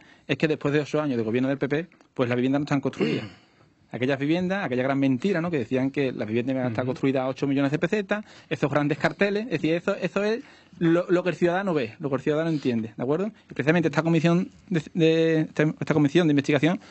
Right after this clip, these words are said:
Speaker 1: lo que pretende es dilucidar que qué ha pasado con esa, con esos terrenos, que por qué esas viviendas que supuestamente se iban a disfrutar no se están disfrutando hoy.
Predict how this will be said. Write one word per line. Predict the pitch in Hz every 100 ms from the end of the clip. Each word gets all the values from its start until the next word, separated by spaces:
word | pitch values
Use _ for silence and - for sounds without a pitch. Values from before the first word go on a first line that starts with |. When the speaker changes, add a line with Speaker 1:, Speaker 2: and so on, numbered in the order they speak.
| -
Speaker 1:
lo | 135
que | 123
pretende | 127 143 160
es | 175
dilucidar | 165 160 139 - 180 -
que | 135
qué | 147
ha |
pasado | 151 - 139
con | 131 123
esa, | 120 113 107 - -
con | 139
esos | 131 127
terrenos, | 113 165 226 165 - -
que | 131
por | 131 120
qué | 165 196
esas | 170 180
viviendas | 160 165 180 165
que | 151
supuestamente | 139 156 - 160 151
se | 143 147
iban | 151 143
a | 135
disfrutar | 131 131 139 143 - - -
no | 147
se | 151
están | 147 147
disfrutando | 139 139 135 120 190
hoy. | 220